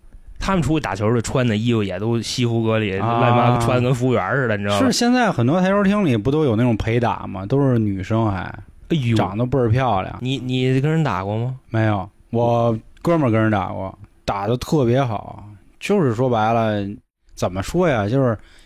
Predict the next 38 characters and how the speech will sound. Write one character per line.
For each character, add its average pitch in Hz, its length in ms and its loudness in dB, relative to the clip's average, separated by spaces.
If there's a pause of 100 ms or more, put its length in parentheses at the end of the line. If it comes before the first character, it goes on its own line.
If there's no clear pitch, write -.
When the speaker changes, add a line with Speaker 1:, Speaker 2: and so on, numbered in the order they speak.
(120)
Speaker 2:
有 139 100 0
点 143 180 2
像 131 140 0
现 147 180 0
在 147 160 2
给 120 140 0
主 117 140 -2
播 120 140 0
打 127 160 0
赏 104 200 -2
的 92 100 -6
意 104 140 0
思。 90 280 -2
说 104 180 -2
白 92 200 0
了 92 100 -4
就 92 180 -6
是， 85 140 -12 (300)
人 110 160 -2
家 147 80 0
刮 139 300 0
一 127 80 2
杆 135 100 0
儿 131 80 0
给 135 60 2
你 127 100 2
搓 131 300 -2
了， 101 160 0
然 104 100 0
后 123 80 2
你 107 140 -2
该 123 160 -2
交 123 160 2
钱 113 120 2
还 113 100 0
得 110 80 0
交 110 180 -2
钱， 95 260 -10